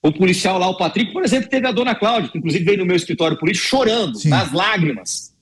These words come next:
Speaker 1: né? Sem apoio de ninguém. Então, são sempre seletivos. Eles sempre colocam o bandido como vítima da sociedade. E aí o crime deita e rola.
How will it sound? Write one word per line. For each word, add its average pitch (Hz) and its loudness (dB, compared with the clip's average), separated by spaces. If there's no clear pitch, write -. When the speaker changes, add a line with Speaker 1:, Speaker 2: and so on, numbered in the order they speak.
Speaker 1:
né? 165 2
Sem 202 0
apoio 208 2
de 247 2
ninguém. 202 2
Então, 214 0
são 220 0
sempre 311 0
seletivos. 180 2
Eles 190 2
sempre 269 2
colocam 226 0
o - -4
bandido 208 2
como 233 2
vítima 226 0
da 214 2
sociedade. 180 0
E 320 6
aí 285 2
o 285 2
crime 208 2
deita 180 2
e 240 2
rola. 123 0